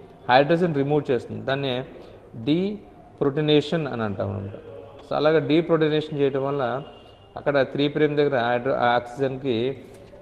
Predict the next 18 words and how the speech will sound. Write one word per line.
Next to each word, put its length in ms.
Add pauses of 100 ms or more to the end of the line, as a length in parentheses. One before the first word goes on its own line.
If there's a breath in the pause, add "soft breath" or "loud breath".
(100)
ఆ, 500
ఒక 200
ఛార్జ్ 260
వచ్చింది, 220
నెగిటివ్ 360
ఛార్జ్ 160
వచ్చింది, 540 (500 loud breath)
ఆక్సీ 560 (120)
anion 300
ఫామ్ 300
అయింది 200
అనమాట. 220 (1120)
ఇది 140
ఒక 160
న్యూక్లియోఫైల్గా 640
పనిచేస్తుంది 640
ఇక్కడ 160
రియాక్షన్లో. 640